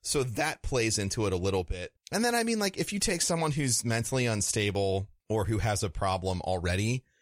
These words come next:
and then you expose them to somebody who's celebrity, and then they make, uh, uh, who has celebrity air quotes, and then they make a judgment call about whether or not they feel like you deserve that. And if they don't feel like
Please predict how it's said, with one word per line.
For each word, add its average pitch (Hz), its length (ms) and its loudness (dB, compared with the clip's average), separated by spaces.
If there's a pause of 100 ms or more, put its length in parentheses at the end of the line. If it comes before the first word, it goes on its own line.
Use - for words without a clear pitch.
(280)
and 117 120 0
then 113 100 2
you 113 140 2
expose 107 420 0
them 104 140 0
to 107 100 -2
somebody 101 380 0
who's 101 260 0
celebrity, 101 540 2
and 95 80 0
then 92 80 0
they 92 100 2
make, 92 380 -2
uh, 85 520 0
uh, - 140 -4
who 123 160 -2
has 101 220 0
celebrity 98 520 0
air 101 120 0
quotes, 90 400 -4 (200)
and 107 160 0
then 120 100 2
they 135 100 2
make 151 180 0
a 131 60 -2
judgment 147 360 -2
call 92 200 0
about 90 180 -2
whether 110 180 2
or 107 60 0
not 104 180 0
they 92 100 0
feel 113 180 0
like 101 160 -2
you 120 80 0
deserve 107 420 0
that. 78 240 -2 (100)
And 117 120 0
if 120 80 0
they 110 100 0
don't 156 180 0
feel 131 140 0
like 104 140 0